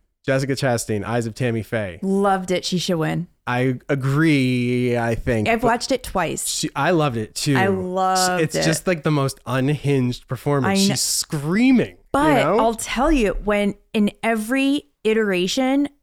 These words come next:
Speaker 2: of Tammy Faye that she is, I bought it.
Speaker 1: Yeah.
Speaker 2: Like, even when she's, like, young and, like,
Speaker 1: Totally.
Speaker 2: fresh, uh, like,
Speaker 1: Yeah.
Speaker 2: sh-, it really, she sold it as, like, being, you know, a real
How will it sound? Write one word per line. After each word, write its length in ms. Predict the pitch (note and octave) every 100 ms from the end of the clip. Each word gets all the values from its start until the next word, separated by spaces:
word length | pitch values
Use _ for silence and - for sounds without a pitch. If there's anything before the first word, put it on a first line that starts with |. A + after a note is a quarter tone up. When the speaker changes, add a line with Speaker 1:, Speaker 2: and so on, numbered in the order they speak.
| -
Speaker 2:
of 160 | F#3+
Tammy 340 | - G#3 G3 G3
Faye 220 | F#3+ F#3
that 140 | G#3+ G#3
she 220 | - G3+
is, 360 | F#3 F#3+ A#3 B3+ F#3+
I 100 | F3
bought 500 | D#3+ F#3+ F3+ G#3 F#3+
it. 200 | C#3+ -
Speaker 1:
Yeah. 400 | D3 C#3 A2+ G2 -
Speaker 2:
Like, 240 | G#3+ G#3 -
even 220 | A#3+ C#4+
when 120 | C#4+
she's, 200 | C4 B3
like, 180 | G#3+ F#3
young 800 | G3 A3+ B3 C4 B3+ B3 B3 B3
and, 440 | B3 G3+ F#3+ F#3 F#3 G3
like, 160 | F#3 F3+
Speaker 1:
Totally. 280 | B2 G#3 G#3+
Speaker 2:
fresh, 320 | B3 C#4 -
uh, 100 | B3 - A#3+
like, 160 | G#3+
Speaker 1:
Yeah. 100 | G3 C3
Speaker 2:
sh-, 180 | A#2 A#3+
it 160 | G#3 G#3
really, 460 | G#3+ C4 C#4+ C4 F#3+
she 200 | - A3
sold 500 | - - A3+ B3 D4+
it 120 | G#3+
as, 180 | G3 F#3+
like, 260 | F#3 F#3+ -
being, 480 | G3 G3+ G3+ G#3 A3
you 100 | A3+
know, 200 | F#3 F#3
a 40 |
real 340 | E3+ E3+ G3+